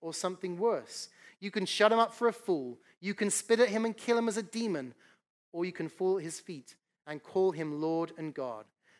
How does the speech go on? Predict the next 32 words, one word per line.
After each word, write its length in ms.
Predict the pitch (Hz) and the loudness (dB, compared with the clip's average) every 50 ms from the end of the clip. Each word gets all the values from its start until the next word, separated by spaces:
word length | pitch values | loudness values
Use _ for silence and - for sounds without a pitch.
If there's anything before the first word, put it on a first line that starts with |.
| _ _ _ | _ _ _
But 180 | 175 180 170 | -10 -6 0
let 160 | 180 196 214 240 | 2 4 4 4
us 180 | 254 233 - | 2 0 0
not 280 | 220 214 220 208 - - | 2 2 2 2 0 -10
come 260 | - - 202 196 196 | -2 0 0 2 2
with 120 | 185 175 | 2 0
any 180 | 180 185 175 165 | 0 0 -2 -2
patronizing 1040 | 160 - _ _ - - 220 233 226 - - 233 220 208 202 208 196 190 196 185 180 | -6 -12 _ _ -8 -6 -6 -4 -4 -4 -4 -2 -2 0 0 0 -2 -2 -4 -4 -2
nonsense 680 | 185 190 190 190 - - - 135 107 107 - - - _ _ _ _ _ _ _ | -2 -2 -2 -4 -8 -14 -14 -14 -16 -16 -20 -20 -20 _ _ _ _ _ _ _
about 300 | 151 135 175 175 180 165 | -2 2 4 4 4 4
his 180 | 165 180 160 | 0 -2 -2
being 280 | - - 175 170 170 165 | -2 -2 -2 -2 0 0
a 60 | 156 | -4
great 380 | 143 131 151 160 175 175 180 175 | -6 -6 -2 0 0 0 0 -4
human 340 | - - 170 165 165 156 156 | -10 -10 -8 -6 -6 -6 -8
teacher. 520 | - - 175 170 160 - - - 101 95 _ _ _ _ _ _ _ _ _ | -10 -12 -14 -14 -14 -14 -14 -14 -16 -18 _ _ _ _ _ _ _ _ _
He 260 | _ - - 220 240 | _ -10 -6 -6 -4
has 380 | 220 180 - 202 202 208 202 - | -4 -4 -2 -2 -2 -2 -4 -6
not 340 | 175 175 180 185 185 - 156 | -4 -2 -2 -2 -2 -4 -4
left 320 | 156 165 180 175 - _ | -4 -4 -4 -4 -8 _
that 220 | - 165 165 170 - | -6 -6 -6 -6 -6
open 360 | - 170 165 165 - 175 165 160 | -4 -4 -4 -4 -4 -8 -6 -6
to 220 | - - 170 151 | -6 -6 -4 -4
us. 480 | 131 107 - _ - - - - - _ _ _ _ _ _ _ | -4 -6 -8 _ -20 -18 -18 -18 -18 _ _ _ _ _ _ _
He 180 | _ - 160 160 | _ -12 -12 -12
did 260 | 135 - 170 170 160 | -6 -4 -4 -4 -4
not 300 | 165 160 151 147 135 - _ _ _ _ _ _ _ _ | -2 -4 -4 -4 -4 -8 _ _ _ _ _ _ _ _
intend 540 | 135 127 123 - - - 143 127 120 117 - | -16 -16 -16 -16 -14 -14 -14 -14 -14 -16 -18
to." 100 | - _ 104 101 _ _ _ _ _ _ _ _ _ _ _ _ _ _ _ _ _ _ _ _ _ - _ _ _ _ _ _ _ _ | -20 _ _ _ _ _ _ _ _ _ _ _ _ _ _ _ _ _ _ _ _ _ _ _ _ -20 _ _ _ _ _ _ _ _
See, 180 | _ - 156 131 _ _ _ _ | _ -16 -16 -16 _ _ _ _
either 220 | - 208 220 214 | -8 -4 -4 -4
Jesus 500 | 202 - 190 196 196 175 170 - - - | -4 -2 -4 -4 -4 -4 -4 -6 -8 -14